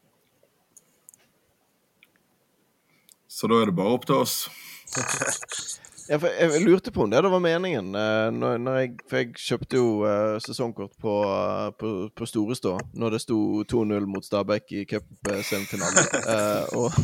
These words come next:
Speaker 1: Du var en av de.
Speaker 3: Ja da. Eh, måtte sikre meg litt. Nei, men, eh, s-, og da fikk jeg jo ikke noe valg, eh, når jeg nå skulle kjøpe billetter, for det, da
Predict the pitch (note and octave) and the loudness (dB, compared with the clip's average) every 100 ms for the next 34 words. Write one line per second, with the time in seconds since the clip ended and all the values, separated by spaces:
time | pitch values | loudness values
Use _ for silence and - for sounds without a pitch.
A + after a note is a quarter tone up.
0 | C3 C3 C3 B2+ B2+ A#2+ A#2+ G#2+ - - | 2 0 4 6 6 2 0 -2 -10 -14
1 | - - _ B2+ B2 B2 B2 A#2+ A2 - | -14 -20 _ 4 6 8 8 6 2 -6
2 | _ _ C#3 C#3+ C3+ C3 B2+ C#3 C3 B2+ | _ _ 4 6 4 2 -4 -2 -2 0
3 | D3 C3 G2 - - - D#3+ E3 E3 D#3+ | 0 2 2 -2 -14 -2 2 4 2 2
4 | D#3 D#3 D#3 C#3+ D3+ D3 - - - - | 2 4 2 2 0 -2 -4 -6 -10 -10
5 | A#1+ D3+ F3 G3 B2 - - D3+ C#3+ - | 0 2 6 4 4 -4 0 2 2 2
6 | D3+ C#3+ C3+ G2 - A2+ A2+ A2 G#2+ A#2+ | 2 4 4 2 -2 0 0 0 -2 -2
7 | A#2+ A#2 C3 A#2+ - A#2 A2+ A#2+ A2 - | 0 0 0 -2 -2 -2 -2 -2 -4 -4
8 | A#2+ A2+ A2+ A2+ _ - D2+ D2 - B2+ | -4 -2 -2 -4 _ -6 -6 -6 -2 0
9 | A#2 B2+ | 2 2